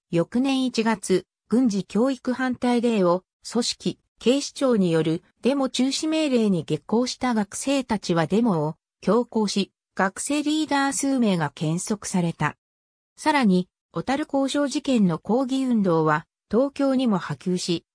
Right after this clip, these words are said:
東大などで批判演説会が開催され、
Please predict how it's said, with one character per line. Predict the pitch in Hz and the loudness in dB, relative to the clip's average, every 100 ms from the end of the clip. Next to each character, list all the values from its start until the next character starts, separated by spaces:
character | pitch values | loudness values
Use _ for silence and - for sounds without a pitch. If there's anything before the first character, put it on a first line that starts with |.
| _ | _
東 | 196 285 294 | 0 2 2
大 | 285 269 | 0 0
な | 269 | 0
ど | 233 | 0
で | 180 160 - _ - | 0 -2 -6 _ -4
批 | 190 | -2
判 | 170 285 294 | 0 0 0
演 | 294 269 | 0 -2
説 | 254 269 - | -2 -4 -6
会 | - 247 | -2 0
が | 196 160 | 0 -2
開 | - 202 | -2 -2
催 | - 202 | 0 -2
さ | 190 190 | -2 -2
れ、 | 175 | -2